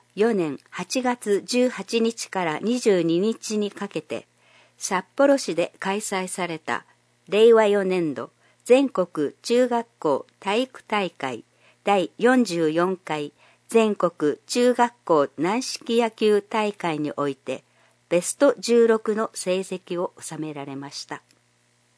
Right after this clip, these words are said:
松山幸子さん。令和四年十一月十二日から十五日にかけて、神奈川県で開催された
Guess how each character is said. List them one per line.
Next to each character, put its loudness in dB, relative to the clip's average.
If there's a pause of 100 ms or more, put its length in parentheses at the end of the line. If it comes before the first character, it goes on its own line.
(2000)
松 -2
山 -2 (120)
幸 -6
子 -6
さ -14
ん。 -18 (1080)
令 8
和 6
四 4
年 0 (100)
十 2
一 0
月 -2
十 4
二 0
日 -2
か -8
ら -10 (180)
十 4
五 8
日 -2
に 0
か -16
け -6
て、 -12 (600)
神 0
奈 2
川 4
県 -2
で -4
開 -6
催 -6
さ -8
れ -10
た -14